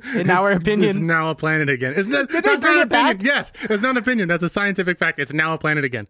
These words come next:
Speaker 2: It's a dwarf planet.
Speaker 1: Isn't that like an episode on Rick and Morty where, uh,
Speaker 2: Uh, you know,
Speaker 1: Jerry's
Speaker 2: honestly,
Speaker 1: like, "It's a planet."
Speaker 2: planet, planet, planet,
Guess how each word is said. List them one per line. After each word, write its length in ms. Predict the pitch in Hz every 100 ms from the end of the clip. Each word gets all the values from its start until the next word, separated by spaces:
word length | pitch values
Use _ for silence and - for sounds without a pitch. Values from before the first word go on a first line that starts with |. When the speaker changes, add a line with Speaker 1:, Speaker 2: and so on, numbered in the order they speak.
| - -
Speaker 2:
It's 100 | -
a 60 | 131
dwarf 320 | 143 165 -
planet. 300 | 127 101 -
Speaker 1:
Isn't 220 | 233 240 370
that 140 | 339
like 160 | 277 240
an 80 |
episode 340 | 233 240 233 240
on 140 | 208
Rick 140 | 202 202
and 80 |
Morty 300 | 180 185 220
where, 340 | 202 180 175 165 _ _ _ _ -
uh, 20 |
Speaker 2:
Uh, 540 | 175 170 170 165 156 151 170 170
you 160 | 180 185
know, 200 | 202 208
Speaker 1:
Jerry's 420 | 208 208 226 190
Speaker 2:
honestly, 60 | 226 214
Speaker 1:
like, 40 | -
"It's 260 | 190 196 -
a 80 | 277 _ -
planet." 580 | - 294 349 214 147 -
Speaker 2:
planet, 540 | 190 190 208 208 -
planet, 440 | 208 180 165 170 -
planet, 440 | 160 147 156